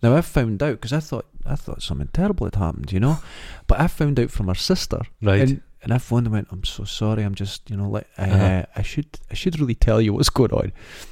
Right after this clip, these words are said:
Speaker 1: So she faked her death. Her
Speaker 2: Uh-huh.
Speaker 1: family were just sick of her. She was a, just a pain in the arse. You know,
Speaker 2: Okay,
Speaker 1: she was
Speaker 2: okay.
Speaker 1: one of these
Speaker 2: Yeah, yeah, yeah.
Speaker 1: black sheep of the family. But what actually happened to her is she joined a biker gang.
Speaker 2: Okay.
Speaker 1: And she would go around with this parrot on her shoulder.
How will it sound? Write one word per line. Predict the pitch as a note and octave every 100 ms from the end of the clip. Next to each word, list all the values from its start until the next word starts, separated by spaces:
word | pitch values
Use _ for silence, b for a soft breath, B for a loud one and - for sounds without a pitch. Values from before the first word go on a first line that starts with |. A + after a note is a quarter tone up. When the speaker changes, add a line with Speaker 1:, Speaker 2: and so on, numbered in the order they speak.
| B
Speaker 1:
So | -
she | - G3
faked | F#3 D#3 C3 -
her | F2+
death. | - C#3 A#2+
Her | - F2+
Speaker 2:
Uh-huh. | D#2+
Speaker 1:
family | A#2 A#2 G2
were | F2+
just | - E2+ -
sick | - -
of | D#2
her. | -
She | -
was | E2+ G2
a, |
just | E2+ A#2+ -
a | F2
pain | - G#2+ G#2
in | F#2+
the | -
arse. | - G#2+
You | G#2
know, |
Speaker 2:
Okay, | G2
Speaker 1:
she | G2
was | G2
Speaker 2:
okay. | F#2
Speaker 1:
one | G#2+
of | G2+
these | G2+ -
Speaker 2:
Yeah, | A2+ B2
yeah, | A2+
yeah. | F#2+ G2 - -
Speaker 1:
black | F#2+ F#2 -
sheep | - -
of |
the | F#2
family. | - F#2 F2 G2 - B B B B B B B B B B B - _
But | D#3 E3 - - _ _ _ -
what | C3+ E3 F#3+
actually | G3 - C#3
happened | G#2+ C3+ F3 D#3 C#3
to | G#2+
her | G2+
is |
she | - A2+
joined | C3 D#3+ F#3
a |
biker | - B2+ D3+ - C3+
gang. | A2+ F#2+ F#2 - - - _ -
Speaker 2:
Okay. | F2 - D#2+ D#2
Speaker 1:
And | A#2+ A#2+
she | -
would | B2+
go | - D3+
around | C3+ C3+ A#2+
with |
this | A2 -
parrot | - A#2+ B2 A2+
on | A2+
her | G#2
shoulder. | - B2 B2+ A2+